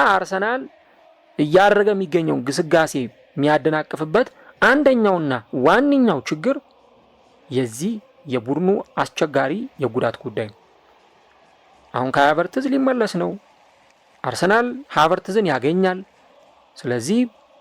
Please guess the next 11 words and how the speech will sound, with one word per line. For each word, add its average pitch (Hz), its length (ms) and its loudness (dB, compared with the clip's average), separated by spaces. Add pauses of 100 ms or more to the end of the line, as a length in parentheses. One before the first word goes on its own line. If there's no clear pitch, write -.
(440)
ዘጠኝ 147 240 0
ቁጥር 165 220 2
ቦታ 165 280 -2
ላይ 202 140 -2 (380)
ይህን 151 160 0
ተጫዋች 147 320 0
ማጫወት 131 340 -4
ይችላል 123 260 -4
የሚሉ 120 180 -8
ነጥቦች 127 340 -6
ሲነሱ 120 340 -8